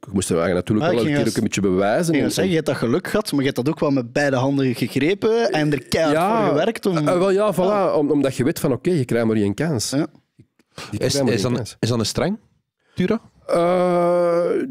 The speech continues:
Speaker 1: goh, dat, dat, dat valt wel mee, maar hij weet eigenlijk wel heel goed wat hij wilt. Het is, het is wel een flexibele mens, vind ik, maar hij weet eigenlijk wel heel goed wat hij wilt, zo van, van... Ja, ja.
Speaker 3: Als een band niet goed speelt,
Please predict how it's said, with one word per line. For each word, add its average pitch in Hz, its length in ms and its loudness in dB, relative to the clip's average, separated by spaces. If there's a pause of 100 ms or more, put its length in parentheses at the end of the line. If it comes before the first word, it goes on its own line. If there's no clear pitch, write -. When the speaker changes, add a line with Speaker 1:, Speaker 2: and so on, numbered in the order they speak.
(420)
Speaker 1:
goh, 160 520 0
dat, 143 200 -2
dat, 135 220 -2
dat 139 120 0
valt - 520 -4
wel 135 200 2
mee, 127 440 2
maar 131 120 0
hij 120 140 2
weet 123 180 0
eigenlijk 190 260 0
wel 156 100 0
heel 160 120 0
goed 151 140 0
wat 147 140 -4
hij 101 140 -2
wilt. 107 300 -2
Het - 80 -18 (560)
is, 117 120 -2
het - 100 -6
is 117 120 -4
wel 131 180 0
een 147 60 0
flexibele 120 540 0
mens, 110 320 0
vind 233 140 0
ik, - 120 -4
maar 139 120 0
hij 113 140 0
weet 107 200 -2
eigenlijk 160 360 -2
wel 127 120 0
heel 127 160 0
goed 117 140 0
wat 110 140 -2
hij 101 100 0
wilt, 101 260 0
zo 95 160 0
van, 90 280 -2
van... 87 460 -2 (600)
Ja, 151 440 0 (400)
ja. 147 420 0 (360)
Speaker 3:
Als 117 120 -2
een 120 160 -2
band 131 200 -2
niet 127 140 0
goed 123 120 0
speelt, - 420 -2